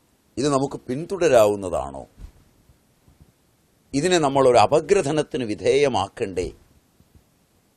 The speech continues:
എന്നൊക്കെ ചിന്തിക്കേണ്ടതാണ്. സുഷുപ്തിയുടെ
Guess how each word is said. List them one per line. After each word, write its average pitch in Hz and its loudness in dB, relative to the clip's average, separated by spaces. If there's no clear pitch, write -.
എന്നൊക്കെ 107 -16
ചിന്തിക്കേണ്ടതാണ്. 73 -20
സുഷുപ്തിയുടെ 117 -2